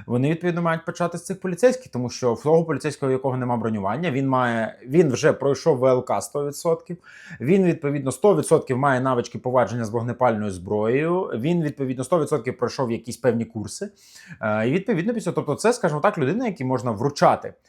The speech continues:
бойове розпорядження для того, щоб вона з'явилася на збірний пункт завтра зранку з речами і відправилася до навчальної частини на перенавчання, відповідно, бо бойове злагодження, все інше,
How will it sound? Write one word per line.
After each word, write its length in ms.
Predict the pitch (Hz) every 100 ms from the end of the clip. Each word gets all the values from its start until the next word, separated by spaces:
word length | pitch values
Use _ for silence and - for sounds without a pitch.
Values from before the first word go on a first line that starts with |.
| -
бойове 300 | 147 151 143
розпорядження 680 | 120 - 107 98 95 185 208
для 100 | 196
того, 160 | 127
щоб 140 | 123 120
вона 180 | 131
з'явилася 520 | 104 139 147 120 101 110
на 100 | 101
збірний 360 | 104 110 110
пункт 220 | 120 117
завтра 320 | 92 113 - 104
зранку 480 | 107 120 143 208 - - -
з 60 |
речами 420 | 185 - 220 220
і 40 | 214
відправилася 560 | 208 - 254 226 -
до 120 | 143 135
навчальної 420 | 127 147 135 123
частини 420 | 131 - 139 120
на 100 | 113
перенавчання, 680 | 160 165 190 - 285 277 247
відповідно, 460 | 220 196 196 175
бо 420 | 135 120 117 117 139
бойове 160 | 147
злагодження, 520 | 165 196 175 170 190
все 200 | 190 -
інше, 280 | 254 262 -